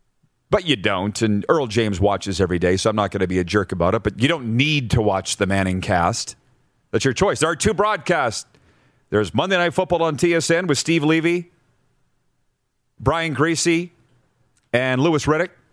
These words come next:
or E S P N two with Peyton and, uh, Eli Manning. And like I said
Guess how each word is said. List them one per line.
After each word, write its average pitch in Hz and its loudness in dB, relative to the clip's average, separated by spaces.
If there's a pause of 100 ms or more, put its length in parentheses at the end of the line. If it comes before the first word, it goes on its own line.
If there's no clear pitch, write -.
(180)
or 160 2 (720)
E 147 2
S 156 0
P 165 2
N 143 -2
two 156 2 (400)
with 131 2
Peyton 151 0 (420)
and, 135 0
uh, 131 2
Eli 151 0
Manning. 170 -2 (340)
And 202 0
like 220 2
I 202 2
said 165 0